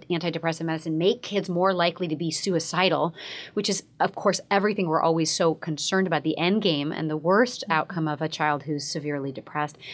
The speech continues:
Speaker 1: And so we had these warnings, and it was kind of misunderstood, but the warning went out, and, and we were kind of re-, required to disclose that to patients and families at the time of prescribing. And then recent data has even showed us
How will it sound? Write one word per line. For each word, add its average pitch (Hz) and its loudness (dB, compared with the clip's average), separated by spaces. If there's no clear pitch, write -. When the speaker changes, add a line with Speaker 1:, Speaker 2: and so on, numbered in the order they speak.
Speaker 1:
And 196 2
so 220 6
we 214 4
had 214 4
these 220 0
warnings, 247 4
and 185 2
it - -6
was 202 -2
kind 220 0
of 226 2
misunderstood, 220 0
but 240 0
the 220 4
warning 262 6
went 185 6
out, 165 6
and, 170 0
and 190 0
we 202 0
were 196 2
kind 196 -2
of 165 -12
re-, 185 2
required 202 2
to 170 -4
disclose 175 -2
that - -2
to 165 -10
patients 160 -6
and 143 -8
families 147 -6
at 185 -4
the 185 -2
time 175 -4
of 165 -6
prescribing. 175 -4
And 185 -2
then 185 -2
recent 311 0
data 190 4
has 185 0
even 190 2
showed 202 2
us 202 2